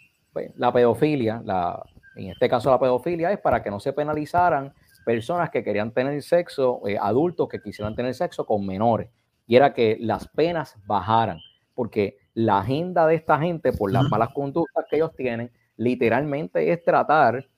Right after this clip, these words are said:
Speaker 1: de que, de normalizar cosas que son tan aberrantes como esa. ¿Por qué?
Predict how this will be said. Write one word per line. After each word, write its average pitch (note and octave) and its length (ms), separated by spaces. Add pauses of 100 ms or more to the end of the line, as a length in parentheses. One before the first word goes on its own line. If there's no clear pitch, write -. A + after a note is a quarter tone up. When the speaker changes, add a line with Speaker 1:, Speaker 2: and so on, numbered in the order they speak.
(220)
Speaker 1:
de A2 320
que, G#2 480
de A#2 220
normalizar A2+ 680 (520)
cosas C#3 340
que G#2 120
son C#3 200
tan A2+ 200
aberrantes C#3 580
como G#2 280
esa. A2+ 280
¿Por A2 240
qué? G3+ 240